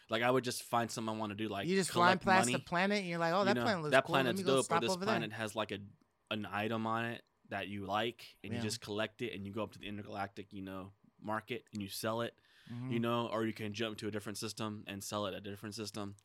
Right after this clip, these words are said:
Speaker 2: Or you
Speaker 1: Like
Speaker 2: just get stuck on a planet, and you're like, "Oh, dude,
Speaker 1: Yeah,
Speaker 2: this
Speaker 1: and
Speaker 2: has got
Speaker 1: just
Speaker 2: crazy
Speaker 1: build.
Speaker 2: resources
Speaker 1: Yeah.
Speaker 2: on it. Like, I gotta
Speaker 1: Yeah.
Speaker 2: mine, mine, mine," you know?
Speaker 1: It's really
Speaker 2: Like,
Speaker 1: fun,
Speaker 2: you
Speaker 1: man.
Speaker 2: just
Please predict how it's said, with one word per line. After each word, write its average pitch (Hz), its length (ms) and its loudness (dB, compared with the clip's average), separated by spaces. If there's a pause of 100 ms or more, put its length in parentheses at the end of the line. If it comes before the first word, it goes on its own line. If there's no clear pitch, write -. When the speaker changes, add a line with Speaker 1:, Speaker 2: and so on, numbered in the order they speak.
(220)
Speaker 2:
Or 180 140 8
you 208 40 10
Speaker 1:
Like 117 160 8
Speaker 2:
just 175 160 0
get 165 140 -2
stuck 175 260 0
on 175 100 2
a 135 80 -2
planet, 151 440 -2
and 123 100 -6
you're 139 100 -2
like, 131 200 -2
"Oh, 135 180 0
dude, 131 80 2
Speaker 1:
Yeah, 117 160 4
Speaker 2:
this 208 120 4
Speaker 1:
and - 80 -2
Speaker 2:
has 214 40 0
got 214 200 8
Speaker 1:
just - 100 -8
Speaker 2:
crazy 180 340 6
Speaker 1:
build. 160 120 2
Speaker 2:
resources 175 580 4
Speaker 1:
Yeah. 147 60 -4
Speaker 2:
on 127 100 -4
it. 113 100 -6
Like, 113 160 -4
I 143 100 6
gotta 196 220 4
Speaker 1:
Yeah. - 80 -2
Speaker 2:
mine, 156 360 2
mine, 135 260 -6
mine," 123 320 -8
you 127 80 -8
know? 143 200 -4 (280)
Speaker 1:
It's 117 180 0
really 135 220 6
Speaker 2:
Like, 135 120 2
Speaker 1:
fun, 127 140 4
Speaker 2:
you - 60 4
Speaker 1:
man. 113 160 2
Speaker 2:
just 113 60 2